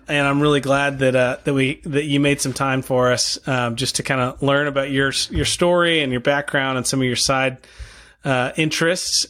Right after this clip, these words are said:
And, um, it's, it's been a lot of fun. I'm excited to hear and see kinda what, where the, uh, where you go with the Sprinter and what kind of,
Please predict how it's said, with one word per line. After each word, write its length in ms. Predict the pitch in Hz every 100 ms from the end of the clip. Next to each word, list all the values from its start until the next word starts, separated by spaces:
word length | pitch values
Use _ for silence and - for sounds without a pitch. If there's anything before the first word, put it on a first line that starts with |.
| -
And, 380 | 139 131 123
um, 380 | 123 120 117 117 - - 139
it's, 280 | 127 - -
it's 200 | 143 -
been 220 | - 143
a 80 | 139
lot 140 | 135
of 80 | 135
fun. 220 | - 143
I'm 100 | 135
excited 440 | 131 - 147 143 139
to 40 |
hear 420 | - 147 147 139
and 240 | 143 135 123
see 380 | - 139 139 131
kinda 260 | - 135
what, 400 | 127 131 135 - - - - - - _
where 240 | 131 135 139
the, 240 | 135 131 - -
uh, 280 | 175 131 127
where 140 | 131
you 120 | 139
go 160 | 135 139
with 120 | 147
the 80 | 123
Sprinter 640 | - - 147 175 127 101 -
and 120 | 127 127
what 120 | 131
kind 160 | 147
of, 80 | 135